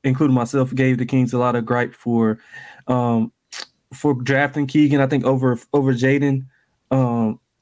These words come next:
and I think, I mean, I think they made the right decision. I think the team looks better with, uh, Keegan Murray there. Uh, they play, they haven't been playing well. Uh, Fox had been out for personal reasons. Uh, he came back, and they blew out the, the Rockets pretty much wire to wire. And, uh, the Cleveland defense, man, they just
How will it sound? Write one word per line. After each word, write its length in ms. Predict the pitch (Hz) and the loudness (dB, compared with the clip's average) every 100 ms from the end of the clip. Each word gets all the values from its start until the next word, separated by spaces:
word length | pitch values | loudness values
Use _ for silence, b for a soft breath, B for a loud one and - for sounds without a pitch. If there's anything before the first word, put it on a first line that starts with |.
| - | -2
and 120 | 190 | 0
I 40 | 226 | 2
think, 120 | 208 | 2
I 40 | |
mean, 120 | 226 | 2
I 60 | 220 | 2
think 160 | 226 208 | 0 0
they 80 | |
made 180 | 202 185 | 0 0
the 80 | 170 | 0
right 160 | 170 147 | 0 -2
decision. 320 | 139 147 135 | -2 0 2
I 40 | |
think 240 | 131 143 127 | 0 0 0
the 120 | 131 | -2
team 480 | - 147 143 139 127 | 0 2 4 4 2
looks 260 | 135 135 | 2 0
better 260 | 131 135 131 | 0 0 0
with, 280 | 123 131 131 - | 0 0 -2 -6
uh, 460 | - 131 123 123 113 - | 0 2 2 0 -4 -4
Keegan 260 | - 135 131 | -2 0 2
Murray 260 | 127 131 | 2 2
there. 460 | 131 135 135 131 131 131 B B B B | 2 2 2 2 -2 -8 B B B B
Uh, 200 | 120 113 | -2 0
they 120 | 110 131 | 0 -2
play, 320 | 139 139 143 | 0 0 0
they 160 | 135 156 | -2 0
haven't 260 | 156 170 | 0 -2
been 120 | 156 147 | -4 -2
playing 260 | 165 143 | 0 2
well. 320 | 135 143 143 147 | 4 4 2 2
Uh, 100 | 123 | 0
Fox 280 | 143 127 | 0 -2
had 100 | 139 | -2
been 160 | 131 131 | 0 2
out 160 | 131 120 | 0 -2
for 80 | |
personal 360 | 117 131 131 123 | -4 -4 0 0
reasons. 460 | 127 131 131 127 123 | 2 2 2 2 2
Uh, 120 | 110 | 0
he 100 | 127 | 0
came 240 | 135 120 | 0 0
back, 300 | 117 123 120 _ _ _ _ - | 0 0 -4 _ _ _ _ -4
and 120 | 110 | -2
they 60 | 123 | 0
blew 300 | 120 123 120 | -2 0 0
out 280 | 120 117 - | 0 -4 -2
the, 220 | 113 113 | -2 0
the 140 | 113 | -2
Rockets 360 | 113 117 120 98 | -2 -2 -4 -6
pretty 200 | 135 120 | -4 0
much 260 | 117 - | -2 -4
wire 260 | 127 127 120 | -4 -2 0
to 80 | 113 | 0
wire. 440 | 113 117 117 117 - B B B - | 0 0 -2 -6 -10 B B B -2
And, 220 | 147 151 | 0 2
uh, 160 | - 165 | 2 2
the 80 | 156 | 0
Cleveland 380 | 196 220 190 160 | 2 2 4 2
defense, 440 | 202 202 123 113 | 0 0 -2 0
man, 220 | 139 139 | 0 2
they 100 | 135 | 2
just 500 | 143 147 - - - | 0 -2 -2 -10 -14